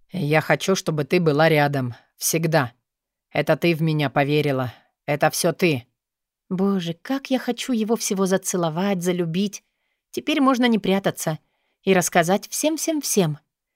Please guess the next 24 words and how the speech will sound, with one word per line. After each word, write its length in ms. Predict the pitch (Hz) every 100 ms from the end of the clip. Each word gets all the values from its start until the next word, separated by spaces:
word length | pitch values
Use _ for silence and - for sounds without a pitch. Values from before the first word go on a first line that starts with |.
| _ -
Реанимировать 840 | 175 185 190 202 226 175 160 -
маму 320 | 160 170 165
в 80 | -
том 180 | 175 160
числе. 520 | - - 160 160 156 _ _ _ _
Она 220 | - 214 220
много 320 | 220 196 196
раз 220 | 180 -
спрашивала, 680 | - - 180 196 175 165 160
кто 240 | - 190
отец. 480 | 185 190 156 - - _ _ _ -
Будто 300 | 202 220 220
надеялась, 680 | 208 202 302 285 170 - - _ _
что 200 | - -
если 300 | 185 196 -
она 220 | 175 175 180
спросит 460 | - 202 196 185
еще 340 | 180 185 220 233
раз, 260 | 170 - _ _ _ -
мой 240 | 190 196
ответ 280 | 185 214 247
изменится. 720 | 196 151 156 151 147 - 160 - _ _ _ _ -
Придется 420 | 220 233 - 330
смириться. 600 | - 196 160 170 -